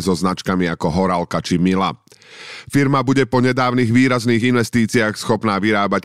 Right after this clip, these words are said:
päťdesiat tisíc tón cukroviniek ročne, takmer o tretinu viac než v posledných rokoch. Novou výzvou je preto nájsť pre novú produkciu odbyt, pretože v Česku a na Slovensku už môže len ťažko rásť, hovorí v rozhovore s denníkom E. I D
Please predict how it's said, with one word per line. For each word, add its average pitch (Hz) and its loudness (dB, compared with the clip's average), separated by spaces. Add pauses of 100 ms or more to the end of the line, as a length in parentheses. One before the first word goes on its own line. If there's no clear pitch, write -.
päťdesiat 117 2
tisíc 98 0
tón 87 -2
cukroviniek 87 -2
ročne, 92 -2 (320)
takmer 104 0
o 110 -2
tretinu 110 2
viac 104 2 (160)
než 92 0
v - -16
posledných 87 -2
rokoch. 90 -4 (460)
Novou 117 2
výzvou 120 4
je 110 4
preto 107 0
nájsť 107 -2
pre 107 2
novú 104 2
produkciu 101 0
odbyt, 110 0
pretože 98 0
v - -6
Česku 120 0
a 95 0
na 101 -2
Slovensku 101 0
už 80 -2
môže 85 0
len 80 -4
ťažko 82 -4
rásť, 87 -4
hovorí 90 0
v 80 -2
rozhovore 85 0
s 78 -6
denníkom 76 -4
E. 82 -4 (880)
I 127 2
D 156 2